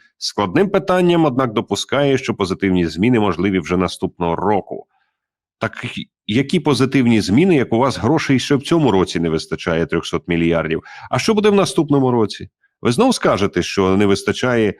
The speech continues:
п'ятсот, сімсот мільярдів. В цьому році вже два рази нам не вистачало коштів. Чотириста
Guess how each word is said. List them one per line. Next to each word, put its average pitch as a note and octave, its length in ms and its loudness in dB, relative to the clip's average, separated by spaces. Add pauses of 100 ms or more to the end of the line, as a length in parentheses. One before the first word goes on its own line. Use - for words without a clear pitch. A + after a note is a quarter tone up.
(160)
п'ятсот, A2 640 0
сімсот A#2 540 0
мільярдів. G2 540 0 (220)
В - 60 -20
цьому D4+ 220 6
році C#4 320 4
вже C#3+ 500 2
два C#3 280 0
рази D3 480 -2 (120)
нам D#3+ 200 0
не D3 80 4
вистачало C#3 560 0
коштів. - 440 -2 (180)
Чотириста G3 680 0